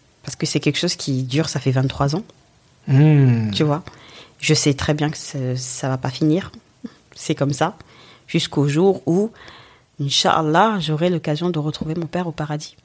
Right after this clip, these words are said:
Speaker 2: Inch'Allah, Allah, il te
Speaker 1: Tu vois,
Speaker 2: l'accorde.
Speaker 1: Amin.
Speaker 2: Allah, il te l'accorde. Et, euh, bon,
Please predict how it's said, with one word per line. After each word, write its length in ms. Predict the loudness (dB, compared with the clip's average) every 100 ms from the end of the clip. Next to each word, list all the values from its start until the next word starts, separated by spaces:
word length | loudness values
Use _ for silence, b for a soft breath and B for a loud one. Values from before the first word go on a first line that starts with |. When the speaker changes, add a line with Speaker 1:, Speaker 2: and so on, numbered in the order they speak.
| -2
Speaker 2:
Inch'Allah, 580 | 0 2 2 0 0 0
Allah, 160 | 2
il 60 | 2
te 80 | 0
Speaker 1:
Tu 40 |
vois, 80 | 0
Speaker 2:
l'accorde. 260 | 0 -2 -6 -16 -14 -6
Speaker 1:
Amin. 180 | -2
Speaker 2:
Allah, 140 | 0 0
il 60 | -2
te 100 | -2
l'accorde. 340 | -4 -4 -8 -12 B B B B B
Et, 140 | -2 2
euh, 440 | 2 2 -2 -4 -6 -14 _ _ _ _ _ _ _ _ _ _
bon, 220 | 0 0